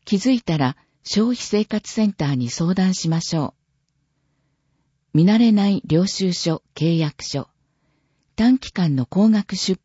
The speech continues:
費、未使用大量の商品、頻繁な営業電話、見慣れない人の出入り、内緒にする素振り、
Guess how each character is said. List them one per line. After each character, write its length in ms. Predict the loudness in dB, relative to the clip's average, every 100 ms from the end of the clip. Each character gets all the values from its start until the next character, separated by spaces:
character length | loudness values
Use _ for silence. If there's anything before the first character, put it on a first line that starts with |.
| -10
費、 200 | -12 -12 _ _ _ _ _ _ _ -4
未 160 | -2
使 180 | 0 0
用 240 | 0 0 -4 -4
大 240 | 2 4
量 180 | 4 4
の 140 | 2
商 240 | 0 -2 -4
品、 340 | -2 -2 -2 -8 _ _ _ _ _ _ _ _
頻 240 | 0 2
繁 300 | 2 0 2
な 160 | 0 0
営 180 | 0 2
業 220 | 2 2
電 260 | 0 0 0
話、 160 | -2 -6 _ _ _ _ _ _ _ _ -2
見 140 | 2
慣 120 | 4
れ 120 | 4
な 180 | 4 4
い 60 | 0
人 240 | -2 0
の 160 | 2 2
出 120 | 0
入 160 | 0 -2
り、 160 | -8 -12 _ _ _ _ _ _ _ _
内 200 | 0 0
緒 200 | 2 2
に 140 | 2 0
す 160 | -2
る 100 | -4
素 180 | -2 -4
振 140 | -2
り、 180 | -4 -6